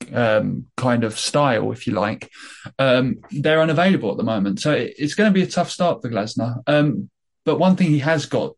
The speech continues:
to his name is pragmatism. He, he's a very pragmatic manager. He can work with what he's got, certainly for thirteen games that we see now. So it's gonna be really interesting to see whether he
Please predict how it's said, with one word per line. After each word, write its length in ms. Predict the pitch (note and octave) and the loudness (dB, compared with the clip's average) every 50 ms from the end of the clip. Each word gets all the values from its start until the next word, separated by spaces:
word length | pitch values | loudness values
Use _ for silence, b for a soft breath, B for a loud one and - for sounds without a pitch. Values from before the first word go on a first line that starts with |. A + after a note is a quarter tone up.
| _ _ _ _ | _ _ _ _
to 180 | - - B2+ A#2 | -4 -2 0 0
his 140 | A#2+ B2 A#2 | 0 0 0
name 360 | B2 A#2 A2+ A2 A#2+ A2+ - - | 0 0 0 0 -2 -2 -2 -4
is 140 | C3 B2 | -4 -4
pragmatism. 760 | - - _ - D3+ D3 D3 C#3 B2+ A#2 - A#2 G2 G2+ G#2 A2+ | -6 -12 _ 0 0 0 2 0 -4 -2 -2 -2 -2 -2 -2 -2
He, 120 | B2 B2 | -2 -2
he's 160 | B2 C#3+ C#3 | 0 0 0
a 40 | C#3+ | 2
very 220 | D3 D#3 D3+ D3 | 2 2 2 2
pragmatic 500 | C#3+ - C#3+ C3+ C3+ C3+ C3+ C3+ - - | 0 -2 -2 0 2 0 0 -2 -2 -2
manager. 300 | A2+ G#2+ A2 A2+ G#2+ A#2 | -2 0 -2 0 0 -2
He 160 | A#2 A#2 A2+ A#2 | -2 -4 -4 -8
can 160 | - - C3+ | -8 -2 0
work 260 | C#3 C#3+ C#3 - - | 2 2 2 0 -4
with 80 | A2+ A#2+ | -4 -4
what 160 | A#2+ A2 - | -4 -2 -2
he's 180 | A#2+ A#2 - - | -6 -6 -6 -2
got, 300 | - B2+ A#2+ - - B B B B B B B B B _ - | -2 -2 -2 -2 -6 B B B B B B B B B _ 2
certainly 400 | - C#3+ C3+ C3 - C3+ B2+ B2 | 2 2 2 2 2 0 0 0
for 100 | B2 A#2+ | 0 -4
thirteen 420 | - - C3+ B2 A#2+ - B2+ A#2+ A#2+ | -2 0 0 0 0 0 0 0 2
games 300 | B2 A#2+ A#2+ A#2+ A2+ - | 2 0 0 -2 -2 -6
that 100 | A2 - | -6 -6
we 120 | A#2+ A#2+ | -6 -6
see 260 | A#2+ - C3+ A#2 A2+ | -4 -4 -2 0 0
now. 260 | B2+ C3 A#2+ A2 - - B B B B B B B B B | 2 0 0 -2 -6 -10 B B B B B B B B B
So 120 | - - | -4 -2
it's 100 | D3+ C3 | -2 2
gonna 100 | - F#3+ | 2 2
be 80 | F3 F#3 | 4 4
really 280 | F#3 G3+ G#3+ G3+ G3 F#3 | 4 4 4 4 4 2
interesting 440 | F3+ F3+ - D3 B2+ - - B2 | 2 2 0 -2 -2 0 -2 -2
to 60 | B2 - | -2 0
see 120 | C#3 C3 | 0 0
whether 300 | A#2+ C3+ C3+ A#2 B2+ B2+ | 2 2 0 0 -2 -2
he 320 | C3+ C3 B2+ B2+ A#2 - | 0 0 0 0 -2 -4